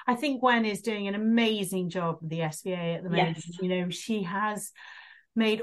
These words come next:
Speaker 1: all the difference. You know, and that's no criticism of Caroline at all, because Caroline
Speaker 2: No,
Speaker 1: had
Speaker 2: not at all.
Speaker 1: all
Speaker 2: She did a
Speaker 1: sorts of
Speaker 2: great job, and
Speaker 1: lesser
Speaker 2: yeah.
Speaker 1: going on in the background. So,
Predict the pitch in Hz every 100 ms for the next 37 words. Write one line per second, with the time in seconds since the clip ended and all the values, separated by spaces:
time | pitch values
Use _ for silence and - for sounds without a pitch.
0 | - 233 220 202 185 190 185 165 196 180
1 | 185 185 185 202 196 208 220 220 - 233
2 | 208 220 202 202 190 196 220 240 233 214
3 | 220 - 202 - 262 208 196 208 202 214
4 | 202 202 196 226 233 214 - - 311 311
5 | 302 285 247 - 226 208 196 196 190 185
6 | 196 190 190 240 190 190 185 233 208 180
7 | 190 196 196 196 190 190 185 151 147 180
8 | 175 170 - 208